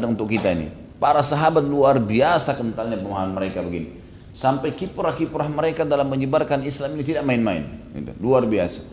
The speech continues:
Akhlak yang mulia dipertemukan dengan pemahaman tentang kebenaran Islam ini. Mereka tahu kapan mereka harus tegas, kapan mereka harus berlemah lembut. Dan itu menjadi prinsip hidup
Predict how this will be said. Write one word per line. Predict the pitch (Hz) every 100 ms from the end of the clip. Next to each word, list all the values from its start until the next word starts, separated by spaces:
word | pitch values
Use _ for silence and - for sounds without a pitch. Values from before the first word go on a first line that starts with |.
| - - - - - - - - -
Akhlak | 120 - 131 143
yang | 139 127 123
mulia | 120 123 131 147 - - - -
dipertemukan | 101 104 117 117 117 135 131 139 113
dengan | 110 120 117
pemahaman | 117 110 107 117 131 139 123
tentang | 120 113 117 107
kebenaran | 107 107 113 113 113 110
Islam | - 107 98 92
ini. | 80 65 - - - -
Mereka | 98 117 135 123
tahu | 123 127 123
kapan | 110 117 110
mereka | 110 104 101
harus | 98 -
tegas, | 98 110 139 131 - - - -
kapan | - 113 117 107
mereka | 104 104 101
harus | 101
berlemah | 98 95 92 87
lembut. | 87 90 82 - - -
Dan | 110 127
itu | 147
menjadi | 131 110 101
prinsip | 98 135 131 123
hidup | 92 123 -